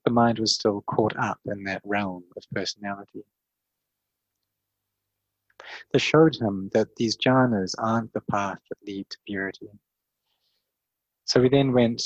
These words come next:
to torture his body. And even though he fell unconscious three times because of the severe austerities he underwent, he didn't die. And that shows how much barami he had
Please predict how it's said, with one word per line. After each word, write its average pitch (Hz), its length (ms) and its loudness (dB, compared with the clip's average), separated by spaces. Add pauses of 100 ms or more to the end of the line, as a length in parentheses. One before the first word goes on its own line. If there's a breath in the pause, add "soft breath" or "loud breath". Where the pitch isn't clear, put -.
(100)
to 104 300 0
torture - 500 2
his 92 180 -8
body. 92 400 -8 (1120)
And 123 280 0
even 123 520 2
though 107 360 4
he 98 440 -6 (200)
fell 110 180 6
unconscious 107 880 -2
three 107 180 0
times 104 680 -6 (400)
because 127 440 4
of 107 220 2
the 101 140 0
severe 110 400 2
austerities 104 920 -2
he 98 240 -8 (240)
underwent, 104 560 -2 (640)
he - 80 2
didn't 127 220 -2
die. 98 300 0 (520)
And 117 100 -2
that 117 160 0
shows 104 680 0
how 104 120 -4
much 101 280 -6
barami 101 600 2
he 98 140 -8
had 95 100 -8